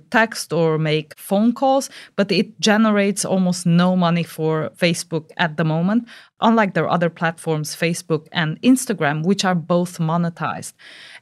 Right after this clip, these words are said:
And it's also important to remind people that both Facebook and Instagram started as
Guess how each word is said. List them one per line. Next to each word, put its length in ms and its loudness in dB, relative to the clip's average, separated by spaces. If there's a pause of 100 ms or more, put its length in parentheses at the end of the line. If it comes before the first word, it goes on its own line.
(100)
And 400 2
it's 160 -4
also 580 -4
important 520 0
to 80 -8
remind 380 0
people 260 -2
that 300 -4
both 320 0
Facebook 440 -4 (100)
and 220 2
Instagram 580 0
started 720 -2 (100)
as 440 -2